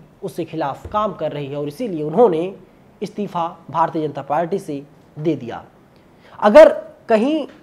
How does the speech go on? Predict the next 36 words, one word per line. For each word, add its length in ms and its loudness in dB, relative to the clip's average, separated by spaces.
ये 80 2
जो 180 6
बोस 440 8
हैं, 380 -8
चंद्र 220 0
कुमार 240 2
बोस, 360 4
अगर 140 2
कांग्रेस 520 2
में 80 -4
होते, 340 -12
अगर 220 6
उन्होंने 500 8
कांग्रेस 720 4
इस्तीफा 400 2
दिया 180 0
होता 420 -8
तो 120 4
क्या 180 -6
होता? 440 -12
अब 120 -4
तक 80 4
बवाल 480 4
मच 180 -6
गया 160 -4
होता, 460 -12
अब 200 -2
तक 160 -2
कांग्रेस 400 4
को 120 -4
ना 160 2
जाने 260 0
क्या 200 -4
क्या 140 -6
बोला 240 -8
जाता, 420 -14